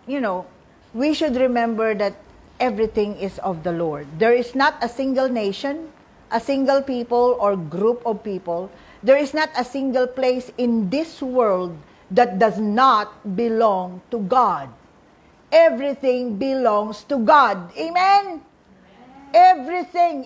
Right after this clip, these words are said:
every nation belongs to God. Every people or group of people belongs to God. Every race, every creation belongs to God.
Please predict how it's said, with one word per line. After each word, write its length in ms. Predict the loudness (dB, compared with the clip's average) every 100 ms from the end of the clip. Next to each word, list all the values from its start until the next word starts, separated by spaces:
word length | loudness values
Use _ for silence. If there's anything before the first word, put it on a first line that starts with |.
| -2
every 400 | 0 0 -2 -2
nation 800 | 4 4 2 -2 -2 -2 -2 -2
belongs 480 | 2 2 0 -6
to 80 | -6
God. 400 | 0 0 0 -6 -16 -20 -12 2
Every 480 | 4 4 2 -6 -6 -8
people 560 | -8 -6 -4 -2 -2 -2
or 80 | -2
group 560 | -2 -4 0 2 2 2
of 240 | 0 0
people 400 | -6 -4 0 0
belongs 560 | 0 -4 0 0 0 -6
to 80 | -8
God. 420 | -2 0 0 -2 -8 -20 -8
Every 480 | 0 2 2 0 0
race, 880 | 0 4 6 6 2 -8 -16 -20 _ _ _ _ _ 0
every 420 | 0 0 -4 -4
creation 880 | -4 -4 2 2 2 0 0 0 -2
belongs 640 | -2 0 2 0 -4 -10 -6
to 60 | -2
God. 400 | 2 2 0